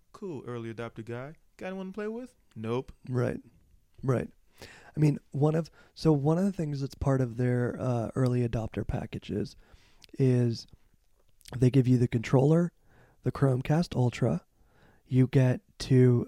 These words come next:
Speaker 2: um, designate your online name or identity, which for, like me, for a streamer is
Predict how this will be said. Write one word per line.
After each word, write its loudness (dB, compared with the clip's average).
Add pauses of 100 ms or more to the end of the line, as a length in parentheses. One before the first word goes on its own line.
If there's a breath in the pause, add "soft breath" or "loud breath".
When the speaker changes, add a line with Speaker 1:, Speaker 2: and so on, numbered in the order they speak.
Speaker 2:
um, -2
designate 0
your 2
online 0
name -4
or -4
identity, -6 (380 loud breath)
which 4
for, 4
like -2
me, 2
for 0
a 0
streamer -2
is -4